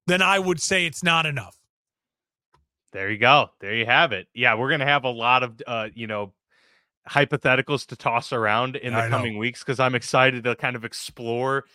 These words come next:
Speaker 2: this number one overall pick, which is exciting. It's always exciting to see what, what teams would have to give up and,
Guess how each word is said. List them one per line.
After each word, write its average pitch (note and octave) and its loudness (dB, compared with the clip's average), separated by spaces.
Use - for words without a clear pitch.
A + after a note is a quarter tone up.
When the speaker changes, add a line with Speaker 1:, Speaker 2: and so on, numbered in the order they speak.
Speaker 2:
this B2 -2
number C3 -2
one C3 -2
overall A#2+ 0
pick, - -6
which A2+ -8
is A#2 -12
exciting. B2 0
It's F#2+ -10
always B2+ -2
exciting C3 -4
to G#2 -16
see A#2+ -8
what, A#2 -4
what C#3+ -6
teams D3+ -6
would C#3+ 0
have C3+ 2
to D3 -12
give B2 -2
up B2 0
and, G#2 -8